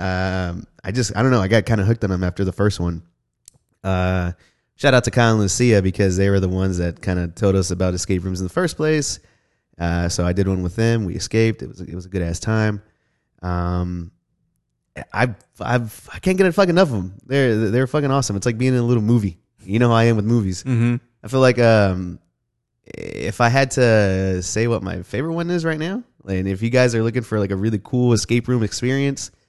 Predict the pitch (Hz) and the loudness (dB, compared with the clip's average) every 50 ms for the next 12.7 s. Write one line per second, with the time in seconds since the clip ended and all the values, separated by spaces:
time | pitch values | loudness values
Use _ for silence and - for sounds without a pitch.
0 | _ _ _ _ _ _ _ _ _ - 90 90 90 87 92 107 110 - - 117 | _ _ _ _ _ _ _ _ _ -6 -4 -4 -2 -2 0 -2 -2 0 2 2
1 | 113 107 - 107 95 104 104 104 98 98 92 - - 107 - - 107 104 98 90 | 2 2 2 0 0 0 0 0 0 0 -2 -4 -4 -6 -4 -2 -2 -2 -2 -4
2 | 85 85 90 98 107 107 110 110 110 110 107 107 - _ _ _ _ _ _ _ | -4 -6 -4 -2 0 0 0 0 -2 -4 -6 -8 -12 _ _ _ _ _ _ _
3 | _ _ - 101 82 82 87 87 - - 101 101 107 - 113 101 98 101 107 107 | _ _ -14 -10 -8 -8 -6 -6 -4 -2 0 0 0 0 -2 -4 -2 0 0 2
4 | 107 107 104 - - 98 90 90 90 87 87 90 85 85 87 92 - - 110 110 | 2 2 0 -2 -6 -8 -6 -4 -4 -6 -6 -6 -8 -8 -8 -6 -4 -2 -2 0
5 | 113 107 104 98 87 - 98 104 107 104 95 82 87 90 - - 92 90 85 85 | 0 2 2 0 0 -2 -2 -2 -2 -2 -4 -6 -6 -8 -8 -4 -4 -4 -4 -4
6 | 85 87 87 90 87 90 98 95 - - - _ _ _ _ _ _ _ _ 78 | -4 -4 -2 -2 -2 -2 -2 -2 -4 -6 -12 _ _ _ _ _ _ _ _ -10
7 | 82 87 87 85 87 85 85 87 92 101 101 - 110 104 98 92 92 92 - - | -6 -6 -4 -4 -4 -4 -6 -4 -6 -6 -4 -2 -2 -2 -2 -2 -2 -2 -4 -4
8 | 92 90 - 85 95 90 87 85 85 82 - _ _ _ _ - 85 82 73 - | -4 -4 -4 -4 -4 -4 -4 -4 -8 -10 -14 _ _ _ _ -12 -10 -10 -10 -6
9 | - 98 85 82 - - 64 50 58 - _ _ _ _ _ _ _ _ _ _ | -4 -4 -4 -4 -6 -8 -10 -10 -12 -16 _ _ _ _ _ _ _ _ _ _
10 | _ _ _ - 156 110 76 67 - 50 50 - 92 87 - 104 98 - - 104 | _ _ _ -8 -6 -6 -6 -6 -8 -8 -6 -6 -6 -4 -4 -4 -4 -4 -4 -4
11 | - 107 101 - - 120 107 104 92 92 92 90 90 - - - 117 104 92 - | -2 -2 -2 -2 -2 -4 -4 -4 -4 -6 -6 -6 -6 -6 -2 0 0 0 2 0
12 | 98 92 - - 104 95 87 90 82 80 87 82 - _ | -2 -4 -2 -2 -2 -2 -2 -4 -8 -8 -10 -12 -12 _